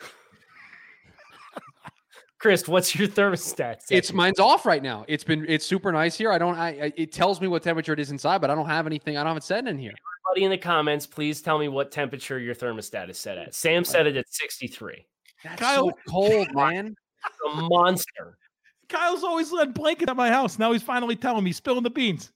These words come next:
Speaker 3: He's cold.
Speaker 1: Yeah.
Speaker 3: I feel bad.
Speaker 1: I'm in a perpetual state of being cold at your house.
Speaker 2: Seventy-two, seventy-one. See, that's a nice number. Like, seventy-three is, I think, the perfect number.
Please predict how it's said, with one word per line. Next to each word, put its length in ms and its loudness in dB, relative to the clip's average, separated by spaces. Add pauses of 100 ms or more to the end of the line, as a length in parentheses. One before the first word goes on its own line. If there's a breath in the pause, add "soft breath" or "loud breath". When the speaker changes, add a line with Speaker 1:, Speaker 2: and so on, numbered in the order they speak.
Speaker 3:
He's 140 -2
cold. 360 4 (640)
Speaker 1:
Yeah. 160 2
Speaker 3:
I 40 -10
feel 140 -4 (180)
bad. 100 -6 (240)
Speaker 1:
I'm 60 -6
in 60 0
a 160 -8
perpetual 400 0
state 220 -4
of 60 -8
being 200 -4
cold 240 -4
at 120 -12
your 120 -6
house. 240 -10 (180)
Speaker 2:
Seventy-two, 640 -4
seventy-one. 800 -2
See, 200 2 (200 loud breath)
that's 180 2
a 80 2
nice 320 2
number. 200 2
Like, 140 0
seventy-three 760 2
is, 160 0
I 40 0
think, 200 -6
the 80 -12
perfect 420 -4
number. 300 -18